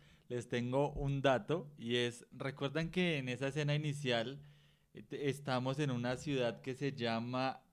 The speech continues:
Oshkosh, si no me equivoco? Eh, esa ciudad tiene una vaina bien interesante y es que está relacionada con una persona que existió que se llama Mark Greenwald.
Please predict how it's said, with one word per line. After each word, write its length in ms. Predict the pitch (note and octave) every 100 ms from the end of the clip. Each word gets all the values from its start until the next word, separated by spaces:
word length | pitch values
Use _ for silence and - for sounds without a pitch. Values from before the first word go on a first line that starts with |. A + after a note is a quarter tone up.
| _
Oshkosh, 1080 | B2 C#3+ E3 E3 - - - G3+ G3 - -
si 160 | - C#3
no 160 | C3 C3
me 80 |
equivoco? 580 | C3+ D3 C#3 C3 - F#3+ - - _ _ _ -
Eh, 560 | B2 B2 A#2+ A2+ G#2+ -
esa 440 | C#3+ D3 D3 E3+
ciudad 640 | E3 F3+ F3 D#3 C#3+ - - - _
tiene 260 | C3+ C3
una 160 | C#3 C#3
vaina 240 | C#3 C#3
bien 180 | C#3+ C#3
interesante 800 | C#3 D3 D3 D3 C#3 B2 - C#3+ - - - - _
y 180 | C3+ C3+
es 120 | C3
que 80 | C3+
está 200 | - C3+
relacionada 840 | C3 C#3 C#3+ C3+ A#2 A2+ B2 -
con 160 | C3 A#2+
una 160 | A#2+
persona 340 | D3 B2+ A#2+ A#2+
que 80 |
existió 560 | C#3+ D3 E3 D3 D3 C#3
que 80 | C#3
se 120 | B2+
llama 260 | A2+ G#2+ A2
Mark 480 | B2+ B2 A#2+ - - A#2+ A#2+ C3
Greenwald. 760 | D3 E3 C3+ G#2+ G#2 - -